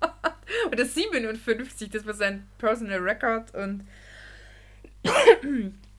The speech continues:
ja. Nee, haben sie gut gemacht, bin gespannt gegen die Vikings, also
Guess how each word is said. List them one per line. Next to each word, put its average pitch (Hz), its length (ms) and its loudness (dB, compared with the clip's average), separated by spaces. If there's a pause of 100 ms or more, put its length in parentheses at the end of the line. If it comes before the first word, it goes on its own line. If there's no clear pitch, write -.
(180)
ja. 101 260 -6 (800)
Nee, 233 220 -2
haben 240 160 0
sie 233 140 -6
gut 285 280 -4
gemacht, 247 360 0
bin 220 120 -8
gespannt 233 520 -2
gegen 214 180 -10
die 208 120 -6
Vikings, 226 640 -6
also 202 560 -6